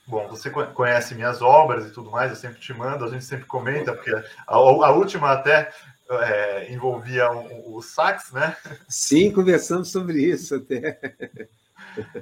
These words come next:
Speaker 1: E, e eu, e eu sempre falo pro pessoal, é, que, é, em-, embora a minha formação seja erudita e tudo mais, é, eu não poderia pensar a minha música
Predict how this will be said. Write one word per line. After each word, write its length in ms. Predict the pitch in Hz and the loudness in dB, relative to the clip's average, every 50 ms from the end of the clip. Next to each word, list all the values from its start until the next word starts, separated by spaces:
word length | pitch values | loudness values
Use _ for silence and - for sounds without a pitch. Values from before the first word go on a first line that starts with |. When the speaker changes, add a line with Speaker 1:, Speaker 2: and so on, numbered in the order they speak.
| - _ - - _ - - - _ - | -18 _ -20 -20 _ -20 -20 -20 _ -20
Speaker 1:
E, 400 | 135 123 123 127 127 131 135 139 | -18 -16 -14 -14 -14 -14 -10 -6
e 60 | 131 | -4
eu, 180 | 139 147 147 - - _ _ _ _ | -4 -4 -4 -6 -12 _ _ _ _
e 60 | 147 147 | -10 -8
eu 100 | 165 165 | -8 -8
sempre 220 | 220 226 233 - | -8 -10 -12 -12
falo 460 | - - 170 170 196 202 175 127 - | -6 -2 0 2 2 2 0 -2 -6
pro 160 | - - 110 | -12 -16 -16
pessoal, 640 | - - 117 - - - 117 110 107 104 101 95 - - | -14 -14 -14 -14 -12 -8 -4 -2 0 0 0 -2 -6 -10
é, 140 | 117 107 107 | -12 -12 -12
que, 540 | 107 - - 127 120 113 110 110 - - - | -12 -14 -18 -18 -16 -16 -16 -16 -18 -20 -20
é, 300 | - - - - - - | -20 -20 -20 -20 -20 -20
em-, 160 | - - - - _ _ _ 120 | -20 -20 -20 -20 _ _ _ -12
embora 280 | 117 113 131 139 135 | -6 -2 -2 -2 -2
a 40 | 127 | -2
minha 120 | 127 127 | -4 -6
formação 580 | - - _ - 127 120 113 104 - - 120 117 | -8 -10 _ -10 -8 -8 -6 -8 -10 -10 -14 -14
seja 380 | - - 127 117 110 113 113 104 101 98 92 87 85 85 82 - _ - | -12 -12 -12 -12 -10 -6 -4 -2 -2 -2 -4 -6 -10 -12 -16 -18 _ -14
erudita 720 | 123 113 117 117 110 113 165 214 220 - - - 107 98 | -12 -12 -12 -12 -12 -12 -10 -8 -8 -10 -8 -8 -8 -8
e 100 | - - | -8 -10
tudo 220 | - - - - | -18 -20 -20 -12
mais, 520 | - 131 165 170 147 120 110 110 - _ _ _ _ _ _ _ _ _ - | -6 -4 -2 -2 -2 -4 -8 -12 -18 _ _ _ _ _ _ _ _ _ -8
é, 260 | 113 107 104 101 117 | -4 -2 0 0 0
eu 60 | 139 | -2
não 140 | 175 202 - | -4 -6 -6
poderia 400 | - 220 220 220 214 214 202 175 | -4 -4 -4 -2 -2 -2 -2 -4
pensar 680 | - - 160 135 123 - - - 147 131 135 139 135 113 | -4 -6 -8 -10 -10 -10 -4 -2 0 2 2 2 2 0
a 40 | |
minha 220 | 113 110 107 104 104 | -2 -6 -8 -8 -8
música 680 | 104 117 139 170 180 151 127 127 - 117 113 107 - | -8 -10 -10 -10 -10 -10 -12 -14 -12 -10 -10 -10 -10